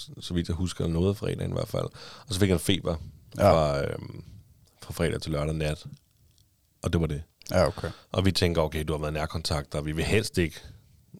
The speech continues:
Speaker 1: vi vil helst ikke have testet vores søn, men så tænker vi, vi må hellere gøre det."
Speaker 2: Ja.
Speaker 1: Og så kom den så ud og var positiv, faktisk.
Speaker 2: Ja, okay. Men ja, det var da altid noget, at det ikke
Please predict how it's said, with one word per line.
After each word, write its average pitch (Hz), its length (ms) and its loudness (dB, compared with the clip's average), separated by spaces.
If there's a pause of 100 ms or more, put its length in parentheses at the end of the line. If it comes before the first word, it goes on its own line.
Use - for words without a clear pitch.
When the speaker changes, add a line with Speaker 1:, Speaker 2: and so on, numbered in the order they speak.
Speaker 1:
vi - 60 -4
vil 76 100 -2
helst - 280 2
ikke 82 180 0 (300)
have 80 140 0
testet 82 340 0
vores 71 160 -2
søn, 76 200 -2 (120)
men 78 300 -6
så - 80 -8
tænker 78 160 -2
vi, 73 40 -4
vi 73 40 -4
må 76 80 -2
hellere 87 220 4
gøre 76 220 2
det." 76 140 -2 (800)
Speaker 2:
Ja. 92 140 8 (220)
Speaker 1:
Og 104 100 4
så 98 60 4
kom 95 240 4
den 87 120 0
så 85 140 4
ud 87 200 4
og 78 60 -2
var 78 60 -2
positiv, 90 540 -2
faktisk. 82 340 -6 (360)
Speaker 2:
Ja, 98 160 4
okay. 107 240 2 (440)
Men 95 120 0
ja, 82 180 6
det - 140 2
var 92 60 8
da 90 60 6
altid 85 260 2
noget, 82 180 2
at - 120 -4
det 76 100 0
ikke 82 160 -4